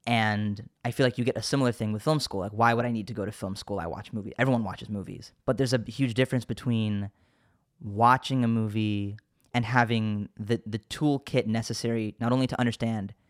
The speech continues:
how it's made, but why it's made. Um,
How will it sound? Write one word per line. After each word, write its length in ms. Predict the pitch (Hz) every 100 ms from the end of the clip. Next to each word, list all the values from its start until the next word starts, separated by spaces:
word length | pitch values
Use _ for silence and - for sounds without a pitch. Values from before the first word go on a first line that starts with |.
| _ _ _ _ _
how 280 | - 143 147
it's 180 | 123 127
made, 440 | 113 104 101 104 _ _ _ _
but 200 | 113 - _ _ -
why 300 | 101 120 120
it's 240 | 113 -
made. 560 | 120 113 110 104 104 107 _ _ _ -
Um, 480 | 101 104 98 90